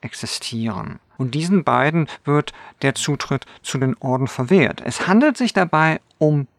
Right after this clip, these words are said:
die Pandakas, das kann man übersetzen als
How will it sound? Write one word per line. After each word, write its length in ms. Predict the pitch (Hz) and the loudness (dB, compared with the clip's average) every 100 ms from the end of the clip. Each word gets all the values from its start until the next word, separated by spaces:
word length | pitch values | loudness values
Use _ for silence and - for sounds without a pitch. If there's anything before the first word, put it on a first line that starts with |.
| - | -8
die 100 | 127 | -8
Pandakas, 1500 | - - 139 143 143 147 _ - 180 208 269 277 - - - - _ - | -4 -2 2 2 2 0 _ -2 2 2 0 -4 -10 -10 -12 -16 _ -20
das 160 | - | -16
kann 160 | - 120 | -12 -6
man 340 | 120 123 117 - - | -4 -4 -8 -10 -12
übersetzen 440 | 127 127 - 135 | -8 -8 -8 -6
als 320 | 113 160 - | -6 -6 -10